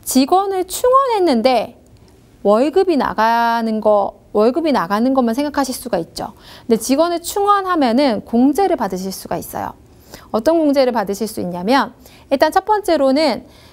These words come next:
치과인 경우, 치과는 대부분 중소기업에 들어가는 경우가 많습니다. 매출액이 규모 대비해서 굉장히 좀 큰 편이라서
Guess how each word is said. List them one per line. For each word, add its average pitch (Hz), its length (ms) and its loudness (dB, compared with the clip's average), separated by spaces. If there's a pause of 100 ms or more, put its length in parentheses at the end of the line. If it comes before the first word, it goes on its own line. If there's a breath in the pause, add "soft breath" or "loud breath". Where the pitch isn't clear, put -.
(400 loud breath)
치과인 427 600 2
경우, 247 440 0
치과는 415 440 -2
대부분 233 560 0
중소기업에 240 880 0
들어가는 196 480 -2
경우가 185 300 -4
많습니다. 196 680 -8
매출액이 277 640 0
규모 302 800 2
대비해서 220 920 0 (260 soft breath)
굉장히 220 640 0
좀 190 400 -4
큰 359 160 -4
편이라서 254 720 0